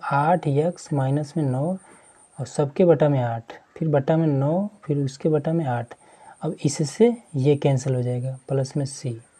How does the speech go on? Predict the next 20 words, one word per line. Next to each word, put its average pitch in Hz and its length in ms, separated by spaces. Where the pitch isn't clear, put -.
तो 151 80
क्या 175 220
हो 175 60
जाएगा, 185 260
एक 160 200
बटा 151 260
दो 135 440
और 143 80
sine 151 640
इनवर्स 143 580
आठ 156 380
एक्स 156 300
माइनस 143 400
में 151 80
नौ 139 300
बटा 156 420
नौ 123 280
प्लस 147 340
में 185 60
सी, 165 420